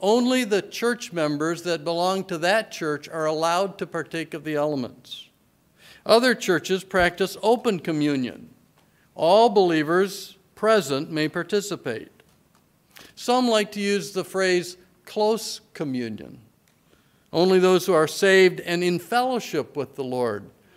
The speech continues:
are allowed to participate. This seems the most biblical view. In First Corinthians chapter eleven, the passage that we read at the, at the Lord's table, there's a warning specifically for Christians who eat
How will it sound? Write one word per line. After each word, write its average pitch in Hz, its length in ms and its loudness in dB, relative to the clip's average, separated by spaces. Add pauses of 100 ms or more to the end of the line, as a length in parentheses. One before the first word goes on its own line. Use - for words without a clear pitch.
(400)
are 139 140 0
allowed 143 420 0
to 139 100 -16
participate. 127 800 -6
This 233 160 -4
seems 220 280 -4
the 175 100 -4
most 160 320 -2
biblical 160 440 -2
view. 135 520 -4 (640)
In 165 140 -2
First 175 220 -2
Corinthians 160 380 -4
chapter 160 320 -2
eleven, 151 340 0
the 156 80 -6
passage 147 360 -4
that 139 120 -10
we 147 140 -6
read 147 420 -4
at 151 260 -8
the, 127 120 -6 (120)
at 147 160 -8
the 151 60 -4
Lord's 123 320 -6
table, 127 480 -4 (260)
there's 156 140 -4
a 156 60 0
warning 165 480 4
specifically 170 640 -6
for 139 140 -6
Christians 160 580 -4
who 170 160 -4
eat 190 340 -4